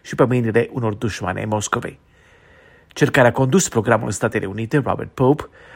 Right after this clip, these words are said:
a spus că acuzațiile sunt revoltătoare, pentru că programul a fost creat cu treizeci de ani în urmă pentru eliminarea armelor de distrugere în masă, ceea ce Moscova știe foarte bine.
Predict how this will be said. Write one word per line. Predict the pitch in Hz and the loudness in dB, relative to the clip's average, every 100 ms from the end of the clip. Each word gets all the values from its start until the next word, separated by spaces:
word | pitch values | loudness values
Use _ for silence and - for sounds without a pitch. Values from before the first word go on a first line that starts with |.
| - | -6
a | 165 | -4
spus | - 202 | -2 -2
că | - | 2
acuzațiile | 160 - 120 139 - 143 135 | 2 2 4 4 4 2 2
sunt | - 110 | 0 -2
revoltătoare, | 113 127 143 147 165 123 - | 2 2 2 4 6 4 2
pentru | - - - | -10 -14 -10
că | 117 | -8
programul | - 113 117 117 131 | -4 0 2 4 2
a | 113 | 0
fost | 104 - | -6 -8
creat | - 120 120 - - - | 2 2 2 -6 -20 -16
cu | - | -12
treizeci | - 147 127 101 | 2 4 4 2
de | 117 | 0
ani | - | 0
în | 110 | -2
urmă | 117 120 139 - - | 0 0 0 -4 -12
pentru | - 147 - | -4 -4 -2
eliminarea | 143 127 127 135 120 107 | 0 0 4 4 4 2
armelor | 117 110 104 101 | 0 0 -4 -6
de | - | -10
distrugere | 110 - 107 104 117 | -12 -10 -8 -4 -2
în | 120 | 2
masă, | 135 120 - 98 - - _ | 2 2 -2 -12 -20 -20 _
ceea | 101 | -2
ce | - 113 | 0 2
Moscova | 120 110 113 110 - | 0 0 -2 -2 -2
știe | - 113 113 | -8 -6 -4
foarte | 92 95 107 | -4 -2 -2
bine. | 127 - | -2 -6